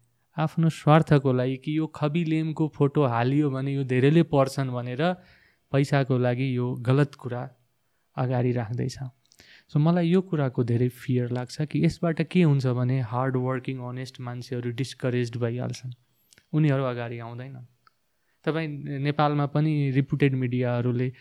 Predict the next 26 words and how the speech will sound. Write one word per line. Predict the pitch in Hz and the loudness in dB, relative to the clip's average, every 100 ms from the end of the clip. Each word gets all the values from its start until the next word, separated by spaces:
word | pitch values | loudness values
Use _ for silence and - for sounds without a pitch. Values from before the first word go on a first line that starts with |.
| - - 139 | -20 -10 0
जुन | 165 165 | 2 2
कुरा | 160 151 | 0 0
Facebook-मा | - 151 143 147 143 143 | 2 -2 0 -4 -2 0
ब-, | 139 131 139 | 0 0 0
बढी | 135 147 151 | 4 6 6
मान्छेले | 139 131 127 123 120 | 6 4 4 4 4
हेर्छ | 117 117 | 2 2
नि | 147 156 | 4 2
चासोले, | - 123 120 127 117 120 | 2 0 2 0 0 -2
त्यो | - - 143 | -4 0 2
मात्रै | 139 135 147 | 2 0 0
मेटेरियल | 147 123 120 117 120 | 2 0 0 -2 -2
हुन्छ। | 120 120 120 123 - _ _ 180 | -2 -4 -4 -8 -8 _ _ 0
And | 185 | 4
they | 214 | 4
are | 196 208 | 4 2
not | 220 143 | 4 6
role | 131 170 165 | 8 10 10
models। | 165 160 143 117 - - _ _ _ _ _ _ _ _ _ - | 8 8 6 4 -6 -16 _ _ _ _ _ _ _ _ _ 4
तपाईँ | 147 180 | 6 8
हेर्नुहोस्, | 135 147 180 190 135 | 8 8 6 4 0
हि-, | 127 151 117 170 165 135 113 | 0 0 -2 -2 -2 -2 6
हिरोज | 156 185 185 143 170 | 8 10 10 8 0
जति | 151 127 131 | -2 0 2
हुनुहुन्छ | 127 120 120 117 147 | 2 0 -2 -2 -2
नि, | 151 | -2